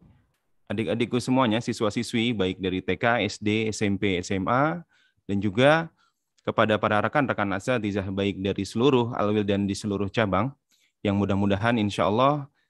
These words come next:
siang hari ini kita bisa menyimak apa yang Ustadz berikan, gitu ya.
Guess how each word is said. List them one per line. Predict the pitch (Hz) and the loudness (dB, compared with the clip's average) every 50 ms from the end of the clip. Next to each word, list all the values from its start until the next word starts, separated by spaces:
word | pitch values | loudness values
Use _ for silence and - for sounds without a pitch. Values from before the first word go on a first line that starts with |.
| _ - | _ -14
siang | - - 113 107 98 101 101 | -6 -2 0 0 0 0 0
hari | 101 101 101 104 98 107 | -2 -2 0 0 2 2
ini | 120 123 131 135 - | 2 2 2 0 0
kita | - 101 - 120 120 | -2 -4 -2 -2 -2
bisa | 107 98 98 95 - 117 110 113 113 117 117 117 117 117 117 123 127 - _ _ _ _ _ _ _ _ - | -2 -2 -4 -4 0 0 2 2 2 2 0 -2 -4 -6 -8 -8 -8 -12 _ _ _ _ _ _ _ _ -4
menyimak | - 117 120 127 131 131 107 95 - - _ _ _ _ _ _ _ _ - | 0 2 4 4 4 4 4 2 0 -8 _ _ _ _ _ _ _ _ -10
apa | 107 98 - 131 131 131 | -8 -2 2 4 4 4
yang | 127 120 110 107 104 104 104 120 - - _ _ _ _ _ _ _ _ _ _ _ _ _ - | 4 2 2 0 -2 -4 -6 -10 -14 -18 _ _ _ _ _ _ _ _ _ _ _ _ _ -8
Ustadz | 120 110 - 123 107 87 - - - _ _ _ - | -6 -4 -2 -2 -2 -4 -6 -14 -20 _ _ _ -6
berikan, | 110 113 117 110 - 113 98 110 139 156 151 - - - 95 | -2 0 0 2 2 2 2 2 0 -6 -10 -12 -10 -6 -4
gitu | 101 - 104 | -2 0 0
ya. | 95 78 101 127 | 0 0 0 -2